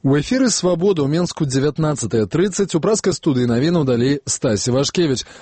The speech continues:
Пачынаем выпуск паведамленнямі, звязанымі з Беларусю. Сення раніцай выйшлі на волю актывісты Саюзу палякаў Ігар Банцар, Андрэй Пачобут і Мечыслаў Яскевіч.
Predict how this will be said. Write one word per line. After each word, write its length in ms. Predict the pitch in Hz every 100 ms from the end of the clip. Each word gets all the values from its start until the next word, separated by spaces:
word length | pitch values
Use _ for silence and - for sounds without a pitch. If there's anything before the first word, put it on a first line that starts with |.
| -
Пачынаем 320 | 147 185 240
выпуск 320 | 214 190 190
паведамленнямі, 640 | - 147 143 151 175 170 151
звязанымі 480 | 175 151 117 120 127
з 80 |
Беларусю. 560 | 139 151 170 156 - 82 - - - -
Сення 320 | - 196 208
раніцай 400 | 208 226 202 -
выйшлі 320 | 151 151 165
на 80 | 156
волю 240 | 175 208 185
актывісты 480 | - 185 208 208
Саюзу 480 | 165 170 170 165 165
палякаў 640 | - 175 185 160 - 113 139
Ігар 320 | 139 127 123
Банцар, 480 | 120 185 196 202 165
Андрэй 320 | 143 139 117
Пачобут 480 | 120 - 185 196 175
і 160 | 180
Мечыслаў 560 | 175 - 170 - 120 117
Яскевіч. 560 | 135 - 180 135 113